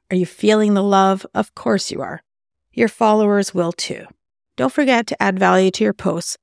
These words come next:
so that your followers feel they have spent their time productively. These are four of many ways to create engaging content.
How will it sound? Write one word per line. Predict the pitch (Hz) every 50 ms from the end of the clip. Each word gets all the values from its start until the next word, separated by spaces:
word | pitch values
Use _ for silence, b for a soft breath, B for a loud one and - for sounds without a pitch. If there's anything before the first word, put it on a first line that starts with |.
| _ _ _ _ _
so | - - - 233 208
that | 214 214 -
your | - 226
followers | - - - 277 277 285 285 285 277 269 240 -
feel | - - 254 233 214 208 214 214 208
they | 196 202 190
have | 196 190 190 190
spent | - - - - 233 226 226 226 214 - - -
their | - 175
time | - - - 214 226 226 220
productively. | - - 180 170 160 - - 175 - - - - - - _ _ _ _ _ _ _ _ _ _ _ _ _ _ _ _ _
These | - 269 277 262 -
are | 269
four | 226 - - - 240 220 220 220 220 -
of | 165 202 196 196 190 190 196 202
many | 220 226 226 226 233 240
ways | 233 220 208 190 190 185 185 - -
to | - 202
create | - - - 208 190 190 190
engaging | 190 190 185 185 185 180 180 175
content. | 170 - 175 160 165 165 - 160 - - - -